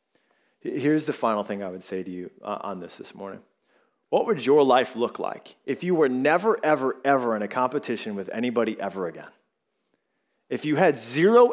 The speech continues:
enemies for the rest of your life, if people really couldn't get under your skin because,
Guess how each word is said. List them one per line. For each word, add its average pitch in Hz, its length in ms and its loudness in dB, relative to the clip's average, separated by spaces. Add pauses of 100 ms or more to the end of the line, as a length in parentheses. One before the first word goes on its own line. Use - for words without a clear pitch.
enemies 160 500 2
for 123 140 -4
the 120 80 4
rest 147 320 4
of 160 80 0
your 170 120 2
life, 123 300 4 (240)
if - 200 -2
people 220 320 4
really 196 480 8
couldn't 202 420 4
get 160 140 2
under 151 280 4
your 143 140 4
skin 139 420 2
because, 123 460 2